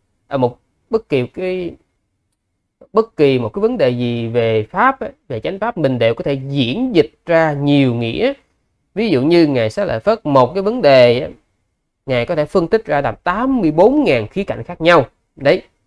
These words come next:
tức là nghĩa vô ngại giải. Còn cái từ vô ngại giải, tức là cái khả năng ngôn ngữ không có giới hạn nha. Và cái khả năng học tập ngoại ngữ của vị này đó rất là tốt, rất là giỏi.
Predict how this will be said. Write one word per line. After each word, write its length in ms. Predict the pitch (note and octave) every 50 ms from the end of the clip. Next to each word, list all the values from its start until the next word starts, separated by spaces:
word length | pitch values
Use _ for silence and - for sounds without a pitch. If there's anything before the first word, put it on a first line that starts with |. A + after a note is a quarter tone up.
| _ _ _ _ _ _ _
tức 80 | - F#3+
là 80 | E3+ B2+
nghĩa 260 | A#2 A2 A2+ C3 F3+
vô 160 | G3+ F#3 D3
ngại 240 | C3+ A2+ G#2 A2 G#2+
giải. 300 | G#2+ G#2 A2+ D3 G#3 A#3 - _ _ _ _ _ _ _ _ _ _
Còn 200 | - B2+ A#2+ C#3+
cái 100 | G3 - _ _
từ 560 | E3+ E3+ E3 D3+ D3 C#3+ C#3 C3+ C3 B2+ A#2+
vô 240 | C3+ E3 E3+ E3+ E3
ngại 280 | D3 B2 A2 G#2 G#2 A#2+
giải, 460 | A#2+ A#2 G#2+ G#2+ G#2+ C3+ F3+ A3 A#3+ A#3+ - _
tức 160 | B3+ B3 - _ _ _ _ _ _
là 220 | D3 C#3 C3 B2 A2
cái 200 | - - - G2+
khả 380 | - - - B2+ G#2+ A#2 D3
năng 360 | G3+ G#3 G3 F3 D#3+ D#3 D#3+
ngôn 380 | E3 F3+ F#3 F3+ E3 D#3+ D#3 D3+
ngữ 380 | D3 C3 A#2+ A#2 D3+ G#3 B3+ B3
không 280 | - - - F#3+ E3 D#3+
có 100 | - F#3+
giới 240 | F#3 E3+ F#3 G#3 F#3+
hạn 300 | D3 A2+ G#2 G#2 A2+ - - _ _ _ _ _ _ _ _ _ _ _ _
nha. 240 | _ C3 D3+ D#3+ D3 - - _ _ _ _ _ _ _ _ _ _
Và 100 | C3+ C3
cái 120 | C3+ G3+
khả 140 | - D3+ C#3
năng 200 | F3+ F#3 F3 D#3+
học 160 | C3+ A#2 - -
tập 120 | - - -
ngoại 260 | - B2+ A#2+ A2+ A#2+
ngữ 340 | B2+ B2+ B2 B2+ E3 A3+ C4+ B3+
của 60 | G3+
vị 160 | D3 C3 B2
này 220 | A#2+ B2 A#2+ A#2 A#2
đó 100 | - E2 D#2+ - _ D#3+
rất 280 | G3 C4+ C#4 - _
là 140 | F3+ C3+ A#2
tốt, 340 | - _ - F#3+ A3+ A3+ -
rất 200 | - G3 A#3+ A#3+
là 60 | - A#2+
giỏi. 440 | A#2 A#2 A2+ G#2+ A#2+ C#3+ A#3 C#4+